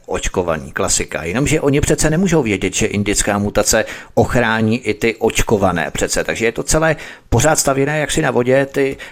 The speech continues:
manipulační psychologické nástroje tady jsou pořád jaksi variované, pořád dokola, Vendo.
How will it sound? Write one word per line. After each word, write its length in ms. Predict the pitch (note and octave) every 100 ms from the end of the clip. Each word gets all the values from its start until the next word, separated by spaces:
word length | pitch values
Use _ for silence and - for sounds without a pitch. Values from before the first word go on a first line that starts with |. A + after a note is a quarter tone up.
| -
manipulační 640 | A2 A#2 C3+ C#3 - C3+
psychologické 560 | B2+ B2+ B2+ B2+ C3+ D3
nástroje 440 | B2+ A#2 B2 B2+
tady 200 | B2 A#2
jsou 160 | A2+ B2
pořád 360 | - A2+ B2+ - - - -
jaksi 200 | - -
variované, 520 | G#2+ A2+ A2 A#2+ A2+
pořád 240 | A2 A2+
dokola, 320 | G2+ - G2+ D2+
Vendo. 260 | E2+ D#2+